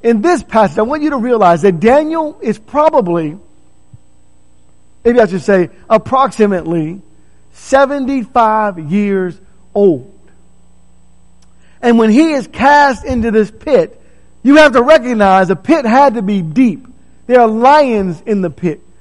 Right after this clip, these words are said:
So you make it deep enough so they cannot jump out. And so when he was a seventy-five-year-old man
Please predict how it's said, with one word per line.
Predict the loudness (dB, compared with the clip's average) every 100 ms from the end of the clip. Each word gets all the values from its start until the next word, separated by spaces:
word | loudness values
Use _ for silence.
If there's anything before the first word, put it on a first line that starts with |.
| -18
So | -2 0
you | 2
make | 2 2
it | 0
deep | 2 2 2
enough | -2 -2 -4
so | -4
they | -2
cannot | 0 0 0 -2
jump | 0 2 2
out. | 2 -2 -6 -20 -20 -20 -2
And | 0 2
so | 4 4 4 -2 -2
when | 2 4
he | 4
was | 4 0 0
a | -4
seventy-five-year-old | 0 2 2 0 -4 0 2 2 0 0 0 0
man | -2 -2 -4